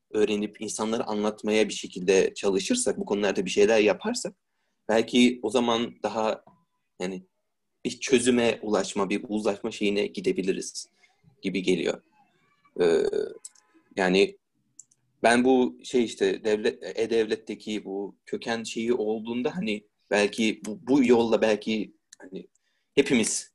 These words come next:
kökenlerimizi öğrenmeye biraz daha açılabiliriz diye düşünmüştüm ama daha o konularda hiçbir şey tabii daha başka politik şeyler olduğu için Türkiye'de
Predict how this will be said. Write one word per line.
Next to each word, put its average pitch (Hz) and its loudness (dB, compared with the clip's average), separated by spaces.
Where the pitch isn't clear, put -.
kökenlerimizi 110 0
öğrenmeye 110 4
biraz 107 0
daha 113 0
açılabiliriz 117 -4
diye 98 2
düşünmüştüm 104 -8
ama 143 0
daha 113 2
o 107 0
konularda 113 -4
hiçbir - -14
şey 107 -8
tabii 101 -2
daha 107 0
başka 107 -2
politik - -4
şeyler 110 6
olduğu 113 2
için 180 -8
Türkiye'de 104 -2